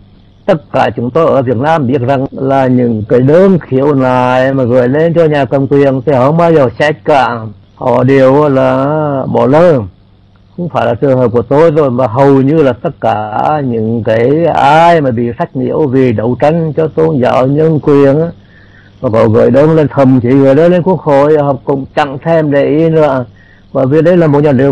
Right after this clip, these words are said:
luôn luôn là cho rằng mình có lý, còn nhân dân là sai, nhân dân là sai lầm. Cho nên chúng tôi thấy rằng là cái việc mà nộp đơn lên nhà nước đều là vô ích cả. Thậm chí là có nhiều trường hợp những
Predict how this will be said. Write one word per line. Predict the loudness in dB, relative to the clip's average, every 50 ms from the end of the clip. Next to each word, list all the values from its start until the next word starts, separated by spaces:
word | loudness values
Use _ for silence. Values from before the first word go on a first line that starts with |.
| -2
luôn | -2 0 2 4 4 4
luôn | 4 4 4 4 4
là | 2 2 2
cho | 2 2 2 2 2
rằng | 2 0 0 0 0 0
mình | 0 0 0 -2
có | 0 0 0
lý, | 0 2 0 0 0 2 0 0 0 -2 -2
còn | 0 0 2 2 2
nhân | 2 2 0 2 2
dân | 2 2 2 2
là | 0 -2 -2 -2
sai, | -2 0 0 0 0 -2 -4 -6 -8
nhân | -6 -6 -2 -2
dân | -2 -2 -2
là | -2 -2 -2
sai | -2 0 2
lầm. | 2 2 0 0 -2 -6 -10 -18 -20 -20 -20 -20 _ _ -20 _ _ _ -20 -20 -20 -18 _
Cho | -4 0
nên | 2 2 2 2 0 0
chúng | -2 -4 -4 -2 -2
tôi | 0 0 0 -2
thấy | -2 -2 -2 -2 0 0
rằng | 0 0 0 0
là | 0 -2 -2
cái | -2 -4 -2
việc | 0 2 0 0 0 -4 -6
mà | -4 -2
nộp | -2 -2 -2 0
đơn | 0 0 2 2 2 0
lên | 2 2 2 2 2
nhà | 0 0
nước | 0 -2 -2 -4 _ -6
đều | -4 -2 0 0
là | -2 0
vô | 0 0 0
ích | 0 0 -2 _ -2
cả. | 0 0 0 0 -2 -4 -8 -8 -10 -14 -18 _ _ _ _ _ _ _
Thậm | -4 -4 -4 -2
chí | -2 -2 0 2 2 4 4 4 4
là | 4 2 0
có | 0 0 -2 0 0 0
nhiều | 0 -2 -2
trường | 0 0 0 0 2
hợp | 2 2 2 0 -2 -10 _ -4
những | -2 -2 -2 -2